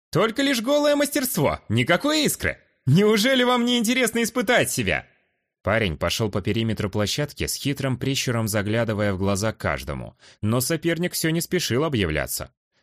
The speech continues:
Было заметно, что молодой аристократ полностью уверен в своих силах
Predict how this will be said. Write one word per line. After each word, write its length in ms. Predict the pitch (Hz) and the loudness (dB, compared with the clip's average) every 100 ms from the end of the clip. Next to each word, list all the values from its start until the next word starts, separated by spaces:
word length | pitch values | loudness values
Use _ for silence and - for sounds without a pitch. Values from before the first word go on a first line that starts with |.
| - | -4
Было 260 | 117 170 | 0 0
заметно, 420 | 170 165 170 185 165 | 0 0 0 -2 -4
что 160 | - | -2
молодой 380 | 139 139 139 160 | 0 0 0 0
аристократ 560 | 147 139 135 139 151 - | -2 -2 -2 -2 -4 -2
полностью 520 | 143 165 151 - 139 | -2 0 -2 0 0
уверен 320 | 131 139 135 | 2 0 0
в 40 | |
своих 320 | - 120 123 - | -2 -2 -2 -2
силах 460 | 156 120 65 - | -2 -2 -4 -10